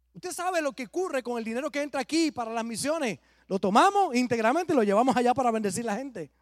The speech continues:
Usamos la administración de esta iglesia para que eso vaya íntegro hasta allá. Pero hay gente que lo malutiliza. Hay gente que pide para el pobre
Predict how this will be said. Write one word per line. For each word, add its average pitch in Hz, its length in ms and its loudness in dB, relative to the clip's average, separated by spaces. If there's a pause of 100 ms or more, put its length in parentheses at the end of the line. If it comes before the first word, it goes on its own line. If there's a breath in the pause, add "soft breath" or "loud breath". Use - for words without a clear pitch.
(1080)
Usamos 320 460 -4
la 277 80 -2
administración 262 500 -6
de 285 60 -2
esta 262 140 -2
iglesia 277 340 0
para 226 180 -6
que 247 120 -4
eso 277 140 -6
vaya 254 240 -2
íntegro 262 400 0
hasta 208 180 -4
allá. 254 360 -6 (2000)
Pero 240 140 -12
hay 233 80 -8
gente 311 260 -4
que 285 100 -4
lo 262 120 -2
malutiliza. 233 880 -4 (560)
Hay 233 140 -6
gente 302 340 -4
que 269 100 -4
pide 311 280 -2
para 262 180 0
el 240 100 -2
pobre 302 760 4